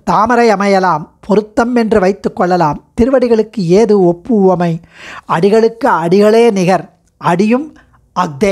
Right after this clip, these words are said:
அதாவது அடியும் அந்த திருவடி தான், வேற ஒண்ணும் கிடையாது.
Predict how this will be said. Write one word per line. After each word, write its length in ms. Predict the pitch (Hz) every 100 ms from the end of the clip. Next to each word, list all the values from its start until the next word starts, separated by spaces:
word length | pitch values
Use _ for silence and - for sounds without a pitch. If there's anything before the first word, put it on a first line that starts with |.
| 190 -
அதாவது 420 | 160 190 220 233
அடியும் 420 | 165 175 240 262 320 _ _ _ -
அந்த 240 | 165 165 233
திருவடி 380 | 240 262 233
தான், 220 | 208 185 - _ _ _ _ -
வேற 240 | 143 170 208
ஒண்ணும் 300 | 208 214 214
கிடையாது. 280 | 190 156